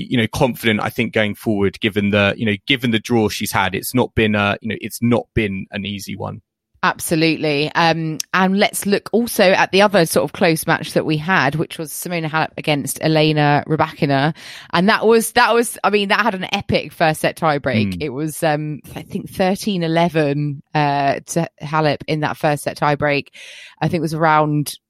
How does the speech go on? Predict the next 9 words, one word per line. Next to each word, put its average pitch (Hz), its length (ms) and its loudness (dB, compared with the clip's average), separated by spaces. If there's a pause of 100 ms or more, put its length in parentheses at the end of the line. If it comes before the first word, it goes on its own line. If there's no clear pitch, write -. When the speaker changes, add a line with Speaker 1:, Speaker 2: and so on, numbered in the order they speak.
Speaker 2:
like, 151 180 0
twenty 165 260 2
minutes 143 260 2
just - 200 -2
for 151 60 0
that - 120 -2
tiebreak 143 360 2
alone. 143 500 0 (460)
Um, 165 540 2